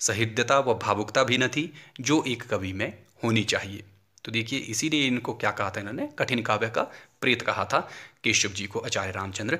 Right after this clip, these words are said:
शुक्ल ने। तो इसलिए कहते हैं कि उनको क्या था, कवि हृदय नहीं मिला था, ठीक है। फ़ोर्टी थर्ड है देखिए, शुद्ध ब्रजभाषा का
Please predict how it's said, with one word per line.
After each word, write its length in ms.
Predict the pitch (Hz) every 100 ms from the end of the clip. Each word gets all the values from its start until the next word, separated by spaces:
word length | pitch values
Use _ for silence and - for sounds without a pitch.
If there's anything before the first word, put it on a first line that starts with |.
| - -
शुक्ल 340 | - 139 107
ने। 120 | 95 - - -
तो 60 | -
इसलिए 300 | 123 165 156
कहते 280 | 120 110 120
हैं 120 | 156
कि 120 | 165
उनको 320 | 156 123 123
क्या 180 | 135 113
था, 160 | - -
कवि 260 | 120 120
हृदय 420 | 117 113 170 - -
नहीं 300 | 107 107 113
मिला 180 | 107 90
था, 320 | - - - _ _ _ _ _ - - _
ठीक 160 | - 165
है। 180 | 165 - - - - _ _ _ -
फ़ोर्टी 440 | 160 175 190 214
थर्ड 360 | 208 - 131 151
है 60 | 131
देखिए, 400 | 113 117 135 - - _ -
शुद्ध 240 | - 208
ब्रजभाषा 560 | 170 139 131 104 104 147
का 300 | 147 113